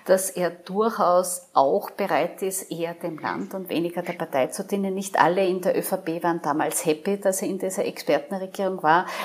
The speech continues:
Wir werden sehen, ähm, wie sehr er Eigenständigkeit entwickelt. Man kann ja auch im Amt wachsen. Und das ist eine der Fragen, von der das abhängen wird.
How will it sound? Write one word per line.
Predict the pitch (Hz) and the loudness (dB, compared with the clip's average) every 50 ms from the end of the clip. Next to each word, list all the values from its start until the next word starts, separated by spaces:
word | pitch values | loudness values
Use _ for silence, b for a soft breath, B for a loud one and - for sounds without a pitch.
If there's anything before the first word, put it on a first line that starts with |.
| B B B | B B B
Wir | 185 196 196 190 | 4 4 4 4
werden | 170 170 180 180 190 190 180 | 4 2 2 0 -4 -8 -6
sehen, | - - - - - 151 170 196 214 226 240 220 - - - | -4 -4 -2 -2 -2 -2 -2 -2 0 0 0 -2 -2 -2 0
ähm, | 180 185 185 185 190 190 - - - - - | 2 4 4 4 2 2 0 -4 -8 -8 -6
wie | 180 190 190 190 | -6 -6 -6 -8
sehr | - - - 175 156 175 175 190 196 - - - - | -6 -6 -4 0 2 4 6 6 4 2 0 0 0
er | 165 160 156 160 156 147 - - | 2 4 4 4 4 2 2 4
Eigenständigkeit | - 143 139 151 - 208 190 - - - 175 170 170 180 170 - - - 175 160 - | 4 6 6 4 2 -4 -8 -8 -6 -4 -4 -4 -4 -6 -10 -10 -6 -4 -4 -4 -4
entwickelt. | 170 175 - - - 202 202 - - 262 262 262 - - - | -6 -10 -10 -10 -10 -10 -4 0 0 0 0 -2 -6 -4 -2
Man | 180 175 | -2 -2
kann | - - 165 170 | -2 -2 -2 0
ja | 175 170 143 147 | 2 4 4 4
auch | 160 - | 4 2
im | - 185 170 | -2 -4 -4
Amt | - - 151 160 180 - - - - | -4 -4 -4 -4 -6 -6 -8 0 4
wachsen. | 131 - - - - - - 196 | 4 4 4 2 -2 -2 0 -2
Und | 196 208 208 - - | -2 -4 0 2 2
das | 175 - - | 4 4 2
ist | 208 - - - | 0 -2 -2 0
eine | - 139 170 196 196 | 0 0 0 0 2
der | - - | 0 0
Fragen, | - - - 113 143 165 185 175 | 0 2 2 2 2 2 0 -4
von | - 190 175 | -6 -4 -2
der | 170 - | 0 0
das | - 165 - | 2 2 4
abhängen | - - - - - 196 196 196 196 196 | 2 2 0 -2 -4 -4 -2 -2 -2 0
wird. | 208 226 233 226 | 2 2 2 2